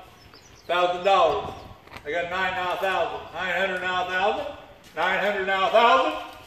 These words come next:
That's everything except the car, the truck, and the fire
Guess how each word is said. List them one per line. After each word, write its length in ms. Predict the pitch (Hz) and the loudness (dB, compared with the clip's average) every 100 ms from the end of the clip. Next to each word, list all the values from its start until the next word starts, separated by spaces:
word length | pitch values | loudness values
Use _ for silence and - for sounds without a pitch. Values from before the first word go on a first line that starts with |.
| - - | -14 -6
That's 200 | 165 180 | -2 0
everything 420 | 208 214 233 226 185 | 0 2 2 2 0
except 520 | - 233 247 247 - | -2 2 2 0 -4
the 60 | 170 | -6
car, 440 | - 220 220 220 - - - - | 4 6 6 4 -2 -8 -12 -14
the 60 | 170 | -4
truck, 580 | 214 208 - - - - - - - | 2 4 4 -2 -8 -14 -20 -20 -10
and 140 | - | -6
the 60 | - | 0
fire 300 | 247 247 | 4 6